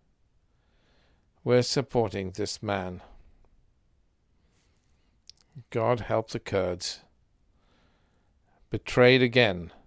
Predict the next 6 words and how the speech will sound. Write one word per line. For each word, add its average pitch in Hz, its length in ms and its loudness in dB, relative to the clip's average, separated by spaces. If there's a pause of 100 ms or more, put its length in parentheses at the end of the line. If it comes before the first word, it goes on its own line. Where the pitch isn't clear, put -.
(1040)
by 101 240 2
the 98 160 -4
United 107 540 -2
States - 520 -2 (120)
of 98 480 4
America. 92 680 -4